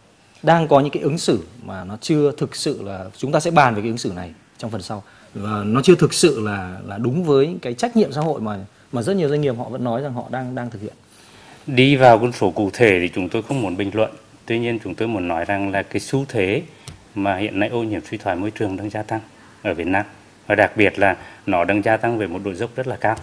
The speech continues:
Speaker 2: À, và khi chúng tôi làm cái chiến lược bảo vệ môi trường ấy, thì chúng tôi đặt ra cái mục tiêu, khi mà chiến lược bảo vệ môi trường hai nghìn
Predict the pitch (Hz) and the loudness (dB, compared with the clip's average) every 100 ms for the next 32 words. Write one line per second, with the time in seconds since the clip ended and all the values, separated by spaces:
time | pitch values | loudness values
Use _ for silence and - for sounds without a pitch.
0 | - - _ _ - 92 87 87 92 98 | -12 -20 _ _ -10 -6 -4 -2 4 6
1 | 95 92 87 - 120 90 80 110 107 92 | 6 2 -4 -6 -4 -4 -4 -2 -2 -2
2 | 90 - 85 85 80 87 82 85 101 113 | -4 -8 -6 -6 -6 -6 -6 -6 -4 -2
3 | 92 92 - - - - 101 - 87 101 | -2 -4 -14 -20 -20 -12 -10 -8 -8 -4
4 | 107 92 - 104 - 101 85 - 101 101 | -2 -2 -2 -4 -2 -6 -8 -6 -4 -4
5 | - - 110 104 - 85 87 87 82 90 | -8 -6 -4 -4 -4 -8 -4 -4 -4 -6
6 | 90 98 101 98 | -4 -2 -2 -4